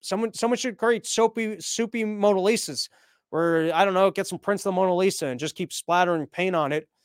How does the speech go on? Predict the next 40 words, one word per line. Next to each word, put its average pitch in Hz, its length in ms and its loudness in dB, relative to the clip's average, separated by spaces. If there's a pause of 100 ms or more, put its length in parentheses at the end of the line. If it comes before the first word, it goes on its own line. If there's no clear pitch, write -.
(260)
And, 147 260 -4
uh, 165 1080 6
that's 185 200 -2
it. 139 180 -6
That's 185 180 -2
our 185 80 0
show. 160 280 -2
Thank 170 240 -4
you 160 60 -10
for 170 120 -4
hanging 165 180 -4
out 160 160 0
with 156 140 -4
us. 156 300 0
Back 208 560 2 (500)
probably 214 220 2
Wednesday 185 440 2
and 180 160 0
Friday 180 400 0
for, 156 440 -2
uh, 147 280 2
more 160 240 0
episodes, 196 540 -2
but 175 320 -2
we'll - 100 0
see. 170 380 -4
You 196 120 -4
never 170 200 -2
know. 151 340 0 (440)
You 196 60 -8
never 175 200 0
know. 165 340 2 (240)
Uh, 160 840 2
that's 240 200 4
it. 233 160 4 (140)
The 208 140 -16
show's 180 280 -4
over. 151 360 -2 (280)
Go, 156 260 0
uh, 151 480 2